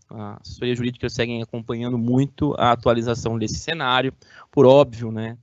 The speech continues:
é, há um esforço institucional de, no sentido de que,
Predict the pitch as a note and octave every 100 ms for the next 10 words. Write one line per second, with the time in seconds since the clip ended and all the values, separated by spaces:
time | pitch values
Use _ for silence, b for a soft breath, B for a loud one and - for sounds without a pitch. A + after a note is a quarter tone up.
0 | _ _ _ - G#2+ G2+ - - - G#2+
1 | A#2+ A#2+ A2 - C3 C3 C#3 - B2 G#2+
2 | - _ _ - A#2 - - G#2+ A#2 C3
3 | D3+ _ _ _ - D#3+ F3+ C#3+ C#3+ G#3
4 | F#3 D3 D3+ E3+ - E3 F#3+